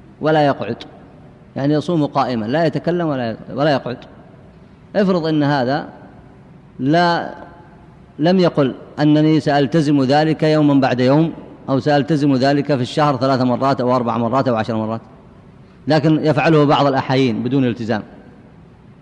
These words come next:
إيش نقول عن عمله هذا؟ نقول فيه زيادة وفيه ابتداع، فننهاه عن البدعة ونبقي معه العمل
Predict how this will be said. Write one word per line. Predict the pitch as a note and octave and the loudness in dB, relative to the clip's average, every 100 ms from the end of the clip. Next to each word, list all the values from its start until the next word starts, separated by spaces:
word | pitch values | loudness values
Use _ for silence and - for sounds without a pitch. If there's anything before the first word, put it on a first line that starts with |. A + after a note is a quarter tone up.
| - - | -20 -6
إيش | D3+ D3 | -2 0
نقول | D#3 D3 | 0 -2
عن | A#2 A#2 | -2 -2
عمله | A2+ A2 G#2+ A2 | -2 -2 -4 -6
هذا؟ | A2 - - - - - - - - - - - - - - | -8 -16 -20 -20 -20 -20 -20 -20 -20 -20 -20 -20 -20 -20 -12
نقول | A#2 D3+ | -4 -2
فيه | D3+ E3+ | 2 2
زيادة | D3 D#3 A#2+ C3+ A#2+ - - - - - - - - - - - | 4 2 2 -2 -6 -12 -20 -20 -20 -20 -20 -20 -20 -20 -18 -6
وفيه | A#2 D3+ D3 | 0 2 2
ابتداع، | A#2 A#2+ B2 G2 | 0 0 0 0
فننهاه | C3+ D#3 D3+ D#3 C3 | 0 2 4 2 2
عن | C3 | 0
البدعة | B2 D3 D3 | 0 -2 0
ونبقي | D#3 D#3 C#3+ D#3 | 0 0 0 0
معه | C#3+ C3 C3 | 0 2 0
العمل | A#2 D#3 | 0 -2